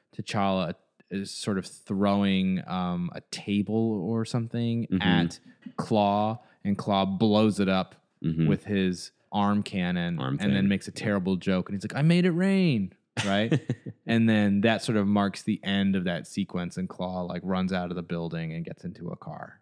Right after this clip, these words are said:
Speaker 1: right?
Speaker 2: Mm-hmm.
Speaker 1: Um, and so, uh, but for sure, the entire sequence,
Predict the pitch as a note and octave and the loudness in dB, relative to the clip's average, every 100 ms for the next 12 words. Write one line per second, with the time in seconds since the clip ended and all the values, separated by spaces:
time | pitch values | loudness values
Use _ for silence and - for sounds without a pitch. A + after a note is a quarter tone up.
0 | _ F2 F2+ D#2+ C#2+ - _ _ - G1+ | _ -2 0 0 -2 -6 _ _ -6 -4
1 | G1+ G1+ F2+ G2 _ _ _ _ A2 A2 | -4 -8 -12 -16 _ _ _ _ -4 -4
2 | - G#2+ G2 F#2+ F#2 F2+ - _ _ _ | 0 2 2 2 0 -2 -8 _ _ _
3 | - F2+ - - - G2 A#2 D2+ E2+ F#2+ | -12 -10 -8 -12 -12 -4 -4 -4 -8 -12
4 | - B2+ A2+ - - G2+ F#2+ G2 F#2+ - | -4 0 0 0 0 2 4 2 0 -2
5 | A2+ G#2+ G#2 - G#2 F#2+ - F#2 F#2 F2 | 0 0 0 -2 -4 -4 -2 0 0 -2
6 | - | -10